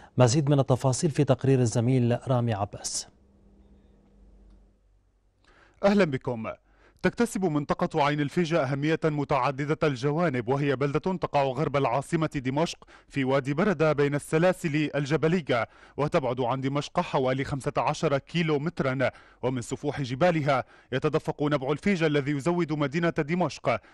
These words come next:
Speaker 2: بحاجتها الأساسية من مياه الشرب.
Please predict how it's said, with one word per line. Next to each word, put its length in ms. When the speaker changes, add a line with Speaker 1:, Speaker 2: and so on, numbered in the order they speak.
Speaker 2:
بحاجتها 580
الأساسية 640
من 180
مياه 300
الشرب. 560